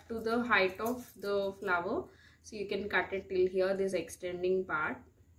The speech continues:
so that it will be equal in height with other, right? So now you are left with this structure. Now what you have to do, insert your scissor from all these loops and make a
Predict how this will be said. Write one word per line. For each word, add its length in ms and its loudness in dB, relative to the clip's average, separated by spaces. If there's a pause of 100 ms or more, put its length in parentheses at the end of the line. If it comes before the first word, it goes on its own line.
(480)
so 180 -2
that 200 4
it 140 -6
will 160 0
be 160 -6 (120)
equal 340 0
in 200 -2
height 280 -2
with 140 0
other, 360 0 (580)
right? 240 4
So 160 -2
now 280 6
you 100 4
are 80 2
left 340 -4
with 280 -4
this 240 0
structure. 580 -4 (500)
Now 220 6
what 260 4
you 100 2
have 300 4
to 80 -4
do, 300 0 (440)
insert 500 2
your 160 2
scissor 340 0
from 320 -2
all 260 4
these 320 2
loops 640 2 (720)
and 340 4
make 360 4
a 160 2